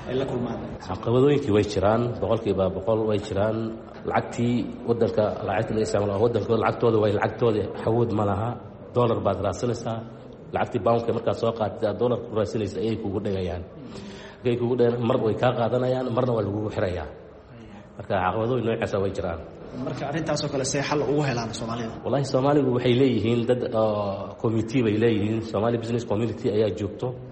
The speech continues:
Speaker 2: Safaaradaha jiro oo Soomaali iyo Kenya ba labadaba. Hadday Soomaali yihiin, safaarada ma kala qabno.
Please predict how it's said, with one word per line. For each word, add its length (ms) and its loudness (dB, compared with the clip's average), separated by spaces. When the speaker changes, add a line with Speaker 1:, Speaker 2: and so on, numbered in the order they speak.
Speaker 2:
Safaaradaha 640 0
jiro 240 0
oo 180 -6
Soomaali 400 2
iyo 120 -2
Kenya 340 2
ba 100 0
labadaba. 400 0
Hadday 240 0
Soomaali 420 4
yihiin, 340 4
safaarada 440 0
ma 80 0
kala 180 2
qabno. 280 -2